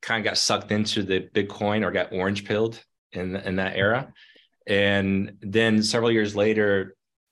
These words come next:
uh, I had a really fortunate event that happened to me where I had back surgery and I, I couldn't do much or mo-, move as much. And I had a lot of free time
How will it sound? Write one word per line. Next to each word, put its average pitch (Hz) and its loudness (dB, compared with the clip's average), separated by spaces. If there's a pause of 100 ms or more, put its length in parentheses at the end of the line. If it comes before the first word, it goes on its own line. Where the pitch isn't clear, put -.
(120)
uh, 98 -2
I 104 0
had 107 0
a 92 2
really 101 -2
fortunate 101 -4
event 98 -4
that 87 -4
happened 101 -2
to 98 -4
me 92 -4
where 90 0
I 90 0
had 87 -4
back 90 0
surgery 87 -4
and 85 -6
I, 87 -4
I 85 -4
couldn't 98 -6
do 98 0
much 90 -4
or 87 -2
mo-, 98 -4
move 95 -2
as 87 -4
much. 82 -4
And 90 -4
I 82 -6
had 92 -2
a 90 0
lot 92 0
of 90 -2
free 101 -4
time 95 -4